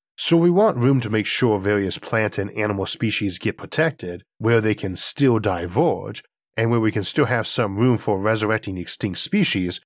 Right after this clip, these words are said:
from their preserved D N A, or experiment with interesting variations without risking them wrecking a local ecosystem if we include them in it. Then we want to have more places to do that than just Earth's surface alone. There is a lot of room to grow,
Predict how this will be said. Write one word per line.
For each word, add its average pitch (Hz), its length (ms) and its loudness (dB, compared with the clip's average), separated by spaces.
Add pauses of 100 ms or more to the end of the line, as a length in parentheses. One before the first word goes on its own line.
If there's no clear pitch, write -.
from 113 220 0
their 101 160 0
preserved 98 480 0
D 104 180 -2
N 90 140 -2
A, 101 400 -2 (320)
or 120 180 2
experiment 107 600 0
with 98 180 -6
interesting 107 400 -4
variations 104 800 -2 (160)
without 117 260 0
risking 110 380 -2
them 92 140 -4
wrecking 107 380 -2
a 98 60 0
local 104 280 0
ecosystem 101 680 0
if 104 160 -6
we 95 100 -4
include 101 340 0
them 87 160 -2
in 175 100 6
it. - 240 -4 (260)
Then 117 100 4
we 117 80 4
want 196 180 4
to 147 40 4
have 123 140 2
more 113 200 2
places 120 460 -2
to 98 100 -4
do 147 260 2
that 95 280 -2
than 95 160 0
just 98 320 -2
Earth's 107 280 0
surface 113 440 0
alone. 107 640 -2 (640)
There 123 260 2
is 131 320 4
a 98 120 2
lot 107 320 0
of 98 100 -4
room 101 160 2
to 85 80 -10
grow, - 640 -2